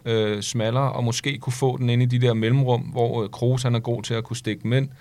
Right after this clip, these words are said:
Men der var simpelthen ikke noget, øh, Frankrig afgav ikke noget rum til det.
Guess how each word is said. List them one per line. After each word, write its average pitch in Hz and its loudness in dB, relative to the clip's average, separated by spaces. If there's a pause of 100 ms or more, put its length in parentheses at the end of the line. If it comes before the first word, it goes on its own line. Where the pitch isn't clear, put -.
(300)
Men 123 4
der 131 4
var 123 6
simpelthen 135 4
ikke 127 2
noget, 127 6
øh, 107 0 (440)
Frankrig 131 -2
afgav 120 0
ikke 143 -2
noget 147 0
rum 165 6 (160)
til 107 -4
det. 107 -6